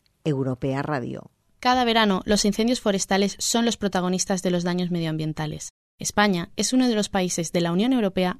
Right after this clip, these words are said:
Speaker 2: más afectados y suma más de sesenta grandes incendios forestales, afectando a casi trescientas mil hectáreas, la cifra más alta en diez años.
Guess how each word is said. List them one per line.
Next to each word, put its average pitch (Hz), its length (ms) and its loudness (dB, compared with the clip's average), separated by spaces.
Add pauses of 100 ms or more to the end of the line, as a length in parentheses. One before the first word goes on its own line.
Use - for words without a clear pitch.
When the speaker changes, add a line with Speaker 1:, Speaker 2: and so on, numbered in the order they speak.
Speaker 2:
más 226 340 2
afectados 175 580 -2
y 185 100 -8
suma 185 280 -2
más 196 300 -2
de 190 80 -4
sesenta 170 420 -4
grandes 175 380 -4
incendios 165 400 -4
forestales, 202 680 -2
afectando 196 500 0
a 180 80 -10
casi 202 280 -2
trescientas 175 560 -2
mil 196 140 0
hectáreas, 156 580 -6 (360)
la 175 100 2
cifra 185 340 0
más 208 360 0
alta 208 240 2
en 170 100 0
diez 165 240 -6
años. 151 380 -8